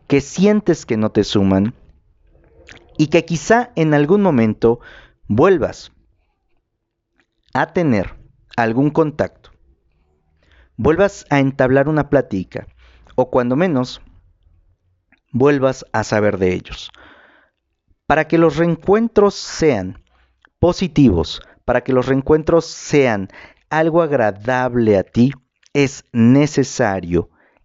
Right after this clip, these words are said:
que tú te enfoques en trabajar en ti. Es necesario que tú des un paso hacia adelante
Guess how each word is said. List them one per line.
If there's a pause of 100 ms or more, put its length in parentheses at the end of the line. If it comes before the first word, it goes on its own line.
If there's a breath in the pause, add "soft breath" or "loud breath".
(200)
que
tú (800)
te
enfoques
en
trabajar
en
ti. (520 loud breath)
Es
necesario
que
tú
des
un
paso
hacia
adelante